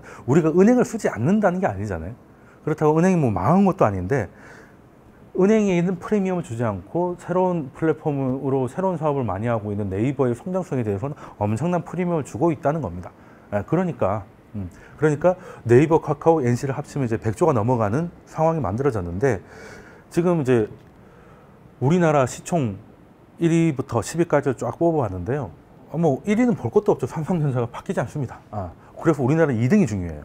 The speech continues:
어, 이 등이 중요한데 이게 지금은 에스케이 하이닉스인데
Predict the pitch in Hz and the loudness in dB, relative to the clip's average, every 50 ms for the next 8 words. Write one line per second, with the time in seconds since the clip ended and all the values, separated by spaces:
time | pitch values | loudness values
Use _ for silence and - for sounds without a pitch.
0 | - - - 104 95 95 107 143 156 123 98 104 104 101 95 90 85 90 85 82 | -14 -10 -8 -8 -6 -4 -2 -2 -2 -2 -2 -2 -2 -4 -4 -4 -4 -6 -6 -6
1 | 85 92 117 - - - - - - - - - - 120 - 160 165 170 156 156 | -8 -10 -12 -14 -18 -20 -20 -20 -20 -20 -6 -4 -4 -2 0 0 0 2 2 0
2 | 156 156 156 - - 123 123 143 160 147 131 143 139 131 117 98 - - 95 90 | -2 -4 -6 -6 -4 -4 -2 -2 0 0 0 0 0 0 -2 -4 -6 -6 -4 -2
3 | 117 101 92 110 | 0 0 -2 -4